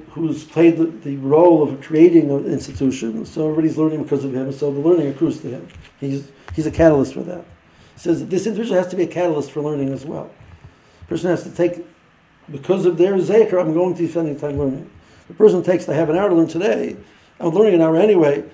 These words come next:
I'll dedicate it to him. Rav Moshe holds doesn't work. It means that the person added something. Because I want to make an ilu for this neshama, I want to add a little bit extra.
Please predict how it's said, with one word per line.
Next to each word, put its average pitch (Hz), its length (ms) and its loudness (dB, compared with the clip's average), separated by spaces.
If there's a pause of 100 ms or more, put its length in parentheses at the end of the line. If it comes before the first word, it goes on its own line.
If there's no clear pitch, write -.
(200)
I'll 185 60 4
dedicate 202 380 6
it 156 100 2
to 160 80 0
him. 127 240 -4
Rav 170 260 0
Moshe 135 40 -8
holds 143 200 -2
doesn't 127 260 -6
work. 143 120 -14 (880)
It 202 60 -12
means 220 120 -8
that 190 80 -6
the 175 60 -8
person 180 320 -6
added 185 260 0
something. - 500 -10 (1160)
Because 185 260 0
I 175 80 6
want 180 300 2
to - 80 -12
make 170 280 -8
an 180 60 -4
ilu 175 160 0
for 160 60 -4
this - 160 -6
neshama, 208 420 -8
I 202 60 -4
want 208 200 -2
to 190 120 -4
add 196 100 -2
a 160 60 0
little 202 240 4
bit 165 140 -2
extra. - 420 -6